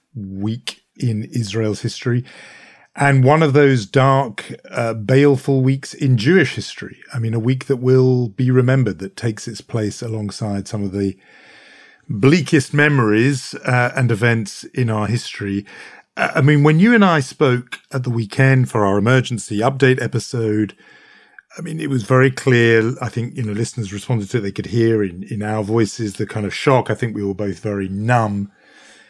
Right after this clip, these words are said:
from it. The, the odd thing is, with the days that have passed, if anything, it's got worse, actually.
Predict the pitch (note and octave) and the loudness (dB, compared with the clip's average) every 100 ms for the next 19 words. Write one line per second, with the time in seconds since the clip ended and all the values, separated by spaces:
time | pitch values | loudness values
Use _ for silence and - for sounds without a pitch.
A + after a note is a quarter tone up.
0 | _ _ - D3 C#3 G#2 A2+ - C3 C#3 | _ _ -4 2 2 2 -2 -8 -10 -10
1 | - - C#3+ D3 D#3 D3 D3 C#3+ C#3 B2 | -10 -12 -8 -2 0 0 2 4 4 4
2 | - _ - A#2+ - B2+ G2+ C3+ C#3+ C3 | 0 _ -6 -6 -2 -4 2 4 4 2
3 | B2+ G#2+ - C#3+ C#3 G#2 G#2+ - - - | -4 -6 -2 2 2 2 -2 -8 -18 -20
4 | _ _ _ _ _ - C#3 B2+ C#3 E3+ | _ _ _ _ _ -2 0 2 2 2
5 | F3+ F3+ - D#3+ C3 D3+ C3+ - - - | 2 -2 -2 -4 0 0 0 -4 -18 -20
6 | _ _ B2+ - - - - | _ _ -12 -10 -12 -14 -18